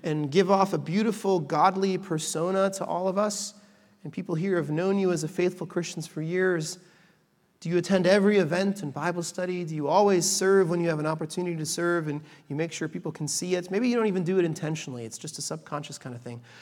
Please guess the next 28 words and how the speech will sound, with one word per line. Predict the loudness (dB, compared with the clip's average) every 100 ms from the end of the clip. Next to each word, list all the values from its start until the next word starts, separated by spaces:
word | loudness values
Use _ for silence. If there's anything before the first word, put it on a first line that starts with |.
| -14 -6
But |
what | 0 2
is | 2
your | 0
personal, | -4 -4 0 0 0 0 2 2 0 -2
unobserved | 0 0 0 -2 0 0 0 -4
relationship | -6 -4 -6 -8 -12 -12 -12
with | -14 -12
God | -10 -10 -12
like? | -14 -18 -20 _ _ _ _ _ _ _ _ _ _ _ _ _
How | -4 0
do |
you | 0 0
connect | -2 -2 -2 -4 -8 -10
to | -8
God | -8 -8 -10 -12 -16 _ _ _ _ _ _ _ _ _ -16
if | -10
you | -6
do | -2 0
it | 0
all | -2 -4 -6
during | -8 -10
the | -10
week | -10 -10 -14 -20 _ _ _ _ _ -10
when | -8 -6 -2
no | -2
one's | 0 -4 -6 -12
watching? | -16 -20 -20